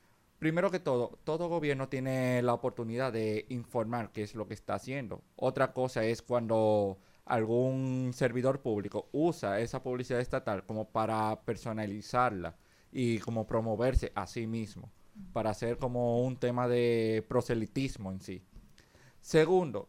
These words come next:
el tema de la publicidad estatal en los últimos años, hemos visto que, primero,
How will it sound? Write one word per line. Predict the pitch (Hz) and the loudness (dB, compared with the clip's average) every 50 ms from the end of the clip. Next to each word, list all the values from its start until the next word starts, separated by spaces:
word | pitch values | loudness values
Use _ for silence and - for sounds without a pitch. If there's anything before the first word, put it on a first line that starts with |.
| _ | _
el | - - 143 143 - | -2 0 0 0 0
tema | - 165 175 190 190 | 0 -2 0 0 0
de | 196 | 2
la | 185 185 185 180 180 180 175 175 | 2 2 4 4 4 2 2 0
publicidad | 170 165 165 160 151 - 160 156 | -2 -2 -2 -2 -2 -2 0 0
estatal | 165 165 - 165 160 - 135 117 110 | 0 0 -2 -4 -4 -2 0 0 0
en | 117 117 120 | 0 -2 -2
los | 120 113 113 113 117 - | 0 0 0 -2 -2 -2
últimos | - 135 131 - 156 156 160 151 - | -4 -6 -4 -4 -6 -4 -4 -4 -4
años, | 131 101 95 90 92 95 - - - - - - - - | -4 -4 -4 -6 -6 -8 -10 -14 -20 -20 -20 -20 -10 -4
hemos | - 131 143 151 151 - | -4 -2 0 -2 -2 -4
visto | - 123 110 101 - 107 - | -4 -6 -6 -4 -4 -8 -6
que, | - 123 110 110 110 110 107 107 98 - - | -4 -2 0 0 2 2 0 0 -2 -4 -6
primero, | 117 123 127 139 135 107 98 - | -4 -2 0 0 0 0 -2 -4